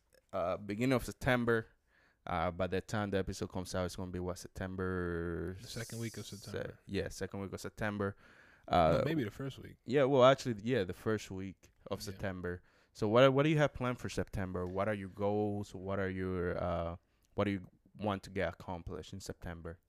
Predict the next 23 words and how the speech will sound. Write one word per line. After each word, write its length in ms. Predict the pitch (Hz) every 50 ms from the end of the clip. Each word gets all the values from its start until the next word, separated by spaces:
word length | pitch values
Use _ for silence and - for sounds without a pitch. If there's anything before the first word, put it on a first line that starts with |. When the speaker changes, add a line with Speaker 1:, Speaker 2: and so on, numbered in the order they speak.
| - - -
Speaker 2:
Um, 400 | 135 135 135 135 135 131 131 127
so 200 | - - 143 139
September, 720 | 131 - 139 123 - 160 160 160 156 160 160 151 151 151 - -
it's 240 | 135 147 131 -
a, 260 | 143 135 131 127 123 120
I 40 | 135
feel 160 | 147 - 156 135
like 140 | 131 127 -
it's 140 | 135 -
a 40 | 127
big 220 | 117 117 123 120 110
month. 300 | 117 120 120 120 117 - -
Uh, 280 | - 113 110 110 110 110
you 140 | 113 117 117
know, 100 | 113 113 110 110 110 -
after 440 | - 123 123 123 - 123 117 113 107
August 480 | 117 117 120 117 113 117 120 113 - -
and 100 | 110 117
everything 300 | 117 113 113 110 110 107
that 40 | 107
happened 280 | 110 110 107 110 107
in 100 | 107 110
August, 400 | 113 113 110 107 113 110 - -